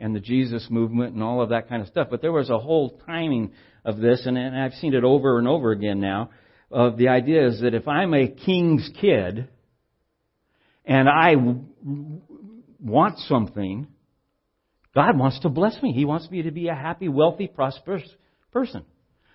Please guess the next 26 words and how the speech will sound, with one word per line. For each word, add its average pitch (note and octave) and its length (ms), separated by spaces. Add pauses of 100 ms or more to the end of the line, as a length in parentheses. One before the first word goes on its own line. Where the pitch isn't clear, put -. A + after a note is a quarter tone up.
(200)
I B2 160
do B2 140
not C#3+ 220
see D#3+ 260
that F#2 180
as F#2 120
part G2 240
of G2 80
the A2+ 100
Scripture. - 460 (1400)
I G#2 80
don't G#2 160
actually F#2+ 380
agree G#2 220
with G#2 120
that G#2+ 180
at A#2 100
all, D#3+ 220
but A#2+ 260
I'm B2+ 200
just B2+ 160
saying, D3 320 (460)
the, B2 840
the, A#2+ 80
that's, C3+ 240
I, B2+ 160